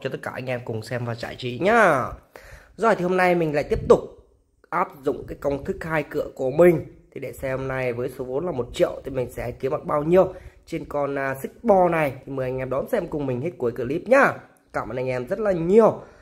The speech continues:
Rồi thì bây giờ thì mình sẽ không lòng vòng nữa anh em ơi. Chơi luôn. Ơ? Sao nó không hiện? Nãy mình chơi con, một con năm mà, đúng rồi, ăn rồi. Đấy, hai triệu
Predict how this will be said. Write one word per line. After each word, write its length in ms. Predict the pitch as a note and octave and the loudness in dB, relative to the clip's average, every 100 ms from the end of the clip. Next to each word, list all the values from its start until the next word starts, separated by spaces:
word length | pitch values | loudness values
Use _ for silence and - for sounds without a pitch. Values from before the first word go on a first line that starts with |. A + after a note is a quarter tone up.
| - _ | -20 _
Rồi 220 | G#3+ A3 E3 | 2 2 2
thì 60 | |
bây 120 | F3 D#3+ | -2 -2
giờ 160 | D#3 | -2
thì 60 | C#3 | -2
mình 240 | C#3 C3 | -4 -6
sẽ 280 | B2+ C3 - | -6 -8 -8
không 220 | - D#3+ | -8 -4
lòng 200 | C#3+ C3 | -2 -2
vòng 260 | B2+ C3 A#2+ | 0 -2 -2
nữa 60 | C#3+ | -4
anh 140 | F3+ | 0
em 140 | E3+ F3+ | 2 2
ơi. 60 | F3+ - _ _ - - _ _ - | 0 -10 _ _ -16 -16 _ _ -8
Chơi 200 | C#3+ C#3+ | -6 -2
luôn. 160 | D3+ C3+ - _ _ | -4 -6 -16 _ _
Ơ? 160 | G#3 A#3+ - - _ - _ _ _ _ _ _ _ _ _ _ _ - _ _ _ _ _ _ _ _ _ _ _ _ _ _ _ _ _ _ _ _ _ _ _ _ _ _ _ _ | 0 0 -6 -20 _ -20 _ _ _ _ _ _ _ _ _ _ _ -20 _ _ _ _ _ _ _ _ _ _ _ _ _ _ _ _ _ _ _ _ _ _ _ _ _ _ _ _
Sao 180 | G#3+ | -2
nó 80 | A3+ | 2
không 180 | C4 B3+ | 4 6
hiện? 320 | B3 G3 A3+ | 6 6 4
Nãy 120 | A3 | 2
mình 140 | C4+ A3 | 2 2
chơi 160 | A#3 A3+ | 2 4
con, 240 | A3+ A3 A3 _ _ | 2 0 -6 _ _
một 120 | G#3 | -6
con 180 | - G3+ | -4 -2
năm 280 | A3 A3 G#3 | -2 0 0
mà, 260 | G3+ G#3+ A#3+ | 2 2 2
đúng 160 | A#3 | 2
rồi, 140 | C4 G#3+ | 2 2
ăn 140 | A#3 | 2
rồi. 460 | A3 A3 A#3 C4+ C4+ - _ _ _ _ _ _ _ _ _ _ _ _ _ | 2 4 6 4 2 -8 _ _ _ _ _ _ _ _ _ _ _ _ _
Đấy, 240 | - G#3 B3 | -4 -2 0
hai 160 | A#3+ | 0
triệu 120 | A#3+ | 0